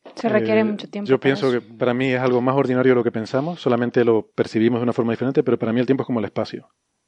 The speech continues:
Speaker 2: Eh, porque en la física más o menos parece que, que es más o menos lo mismo. Lo que pasa es que como, como seres vivos lo percibimos como un flujo, mientras que el espacio lo percibimos como algo que ya está puesto ahí, ¿no?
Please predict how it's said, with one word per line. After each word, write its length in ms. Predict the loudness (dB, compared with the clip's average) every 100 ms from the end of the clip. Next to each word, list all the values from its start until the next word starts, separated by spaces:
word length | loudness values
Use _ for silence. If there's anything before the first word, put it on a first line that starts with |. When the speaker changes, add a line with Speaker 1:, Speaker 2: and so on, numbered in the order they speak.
| -16 -12
Speaker 2:
Eh, 340 | -10 -12 -16 -20 _ _ -14
porque 180 | -4 -2
en 100 | -2
la 60 |
física 420 | -4 -8 -4 -4 _ -20 -20 -20 -20 -10
más 160 | -6 -2
o 20 |
menos 220 | 0 0
parece 320 | 2 2 4
que, 220 | 4 4
que 100 | 2
es 60 | -4
más 80 | 0
o 40 | 0
menos 160 | 0
lo 80 | -4
mismo. 240 | -6 -8 -14 -20 -8
Lo 80 | -2
que 20 |
pasa 180 | -2 -2
es 60 |
que 80 | -6
como, 280 | -6 -6 -6
como 180 | -6 -4
seres 160 | -2
vivos 180 | 0 2
lo 140 | 0 0
percibimos 640 | -2 0 0 0 -2 -6 _ -10
como 200 | -6 -4
un 80 | -2
flujo, 400 | -4 -4 -8 _ _ -20 -8
mientras 260 | -4 -2 0
que 100 | -2
el 60 |
espacio 240 | 0 -2 -2
lo 60 |
percibimos 300 | -4 -4 -6 -4
como 160 | 0
algo 200 | 2 2
que 100 | 0
ya 100 | 0
está 220 | -2 -6
puesto 300 | -10 -12 -10
ahí, 120 | -12 -12
¿no? 140 | -16